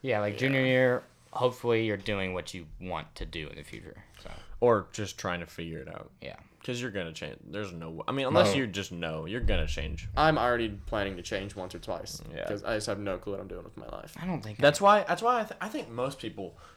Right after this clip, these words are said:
Speaker 3: should go into, like, a, their business degree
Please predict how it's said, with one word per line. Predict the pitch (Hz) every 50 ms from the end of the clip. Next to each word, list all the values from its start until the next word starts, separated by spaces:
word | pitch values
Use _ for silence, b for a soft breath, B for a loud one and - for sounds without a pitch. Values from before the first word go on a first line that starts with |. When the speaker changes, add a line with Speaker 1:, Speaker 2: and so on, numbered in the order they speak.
| B
Speaker 3:
should | - - - 127 117
go | 104 123 117 110
into, | - - 104 107 113 110 - 120 107
like, | 98 87 82 - - -
a, | - 107 107 95 -
their | 123 117 113
business | 95 98 113 110 104 117 113 110 -
degree | - 104 90 101 101 101 107 107 107